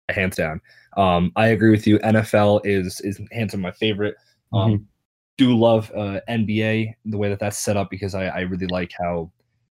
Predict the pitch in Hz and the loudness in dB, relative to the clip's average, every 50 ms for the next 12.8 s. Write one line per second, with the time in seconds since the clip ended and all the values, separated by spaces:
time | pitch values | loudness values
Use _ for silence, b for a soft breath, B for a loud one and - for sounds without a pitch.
0 | _ _ 92 87 82 - - 92 - - - 95 87 - - - - 90 87 - | _ _ -8 -8 -6 -6 -8 -10 -8 -6 -6 -4 -6 -6 -10 -12 -10 -10 -8 -6
1 | - - 98 - - - 101 95 92 - 92 87 - - - 117 113 110 104 - | -4 -4 -4 -4 -6 -8 -8 -6 -6 -6 -8 -10 -10 -10 -6 -4 -4 -4 -4 -4
2 | 110 104 107 107 - - _ _ _ _ _ _ _ - 87 85 90 95 117 135 | -6 -6 -6 -8 -10 -16 _ _ _ _ _ _ _ -10 -6 -4 0 2 4 4
3 | 160 170 - 139 - 151 143 147 143 135 117 139 131 110 107 101 113 117 120 - | 4 2 0 -2 -2 0 2 4 4 4 4 2 2 2 2 2 2 2 2 0
4 | - - 131 127 131 127 110 104 107 110 98 107 104 101 101 104 98 - - 107 | -2 -2 -2 -2 -2 -2 0 0 0 0 0 0 -4 -4 -4 -6 -8 -6 -4 -4
5 | 104 98 95 - - - 90 - - - - 120 117 117 117 117 117 b b b | -4 -4 -4 -8 -10 -10 -10 -10 -8 -4 0 2 2 2 2 2 0 b b b
6 | b b b _ _ _ _ - 98 95 92 90 90 92 90 - _ 104 113 110 | b b b _ _ _ _ -6 -4 -2 -2 -2 -2 -4 -6 -8 _ -6 -6 -6
7 | 110 - 123 120 120 127 123 120 113 - - 113 110 107 107 104 104 98 - - | -4 -2 0 2 2 4 2 0 0 0 0 0 2 2 2 0 -2 -2 -2 -2
8 | 101 95 - - - 98 92 - - 98 - - - 98 95 92 95 90 92 95 | -2 -2 -4 -6 -8 -10 -10 -8 -8 -10 -6 -2 -2 -2 -2 -2 -2 -2 -2 0
9 | 95 95 92 92 92 - - 95 90 80 87 90 87 87 92 92 87 90 90 87 | 0 0 -2 -2 -4 -4 -2 -2 -2 -2 -2 -4 -4 -2 -2 -2 -2 -2 -4 -4
10 | 95 95 85 82 87 87 92 98 95 - - - 98 98 98 98 101 - - _ | -4 -4 -4 -2 -2 -2 -2 -2 -2 -4 -4 -4 -2 -2 -2 -4 -6 -8 -16 _
11 | _ _ _ _ _ _ _ _ - 104 104 101 95 - - - - 123 - - | _ _ _ _ _ _ _ _ -2 0 0 2 0 -2 -6 0 2 2 2 4
12 | - 143 - 139 127 113 110 110 110 113 - 123 120 113 - | 0 0 2 2 2 4 4 2 2 2 2 0 -2 -2 -2